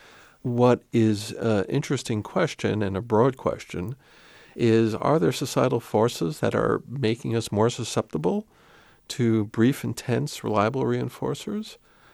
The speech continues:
as opposed to those that come from long extended experiences such as relationships, such as employment, such as education?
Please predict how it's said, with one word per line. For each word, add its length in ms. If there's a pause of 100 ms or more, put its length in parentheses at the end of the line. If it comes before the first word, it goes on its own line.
(140)
as 160
opposed 520
to 520 (200)
those 300
that 200
come 280
from 800
long 480
extended 840
experiences 880
such 380
as 200
relationships, 1120 (420)
such 260
as 160
employment, 640
such 220
as 60
education? 960